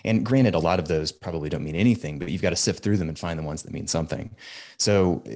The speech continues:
we, basically, uh, to start, we had, we would sit down before every meeting with a patient and have just, like, you know, piles of papers in front of us where we're sifting through the genomics, we're sifting through their laboratory data,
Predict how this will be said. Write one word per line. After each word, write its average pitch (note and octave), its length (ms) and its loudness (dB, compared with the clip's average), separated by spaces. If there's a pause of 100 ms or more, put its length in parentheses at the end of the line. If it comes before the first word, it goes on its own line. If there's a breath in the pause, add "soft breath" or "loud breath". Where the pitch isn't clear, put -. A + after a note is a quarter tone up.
(180)
we, A2+ 280 4 (600 loud breath)
basically, F2 720 2
uh, F#2 180 0
to A2+ 120 0
start, F#2 560 0 (380 loud breath)
we G2 140 0
had, F#2+ 320 0
we F#2+ 160 -2
would F#2+ 140 -2
sit B2+ 180 0
down F2 300 -2
before F2+ 260 -4
every F2 160 -4
meeting F2+ 240 -4
with E2 80 -10
a - 60 -16
patient F2 360 -4
and D#2+ 120 -4
have E2 240 -4
just, - 160 -4
like, D#2+ 240 -4
you F2 80 -8
know, E2 60 -6
piles F#2 360 0
of D2+ 100 -8
papers E2 380 -2
in C2+ 60 -8
front D#2+ 240 -4
of C#2 80 -6
us D2 160 -6
where D#2+ 100 -2
we're D#2 180 -2
sifting - 360 -4
through E2 160 -8
the D2+ 80 -8
genomics, G2+ 520 2
we're D#2 60 -2
sifting - 340 -6
through D2+ 140 -6
their D2 100 -2
laboratory E2 520 0
data, D#2+ 400 0